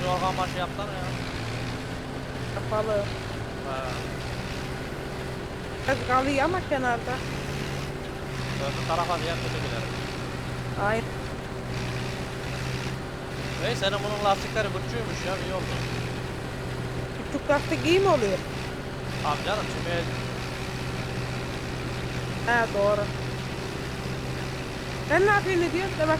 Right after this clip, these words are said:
Speaker 2: buraya aldın.
Speaker 1: He, bu yukarıya aldım da buraya bir yol yapmamız lazım.
Speaker 2: Vallahi ben yoldan aldım, yandı ya. Köprü möprü ortak hiç olmuyor.
Speaker 1: Vallahi bilmiyorum, artık paramı verip bir şey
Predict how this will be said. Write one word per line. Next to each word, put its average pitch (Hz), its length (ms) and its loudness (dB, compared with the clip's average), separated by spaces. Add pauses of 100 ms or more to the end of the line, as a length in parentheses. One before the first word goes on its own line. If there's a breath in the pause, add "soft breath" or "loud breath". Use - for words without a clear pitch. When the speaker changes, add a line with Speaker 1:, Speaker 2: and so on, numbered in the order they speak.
(120)
Speaker 2:
buraya 302 280 6
aldın. 220 280 2 (560)
Speaker 1:
He, 170 100 2 (220)
bu 185 40 -2 (100)
yukarıya 175 400 0
aldım 185 260 0
da 160 100 0
buraya 151 260 -2
bir 147 120 -6
yol 147 160 -4
yapmamız 127 420 -2
lazım. 113 280 0 (2000)
Speaker 2:
Vallahi 269 360 4
ben 247 100 2 (140)
yoldan 247 320 4 (100)
aldım, 226 240 2 (100)
yandı 220 240 0 (100)
ya. - 60 2 (200)
Köprü 254 360 2
möprü 233 280 0 (100)
ortak 226 280 2 (100)
hiç - 100 -2 (140)
olmuyor. 196 320 0 (1300)
Speaker 1:
Vallahi 170 400 2
bilmiyorum, 156 440 -2
artık - 280 0
paramı 147 340 0
verip - 220 -2 (100)
bir - 160 -2
şey 156 80 0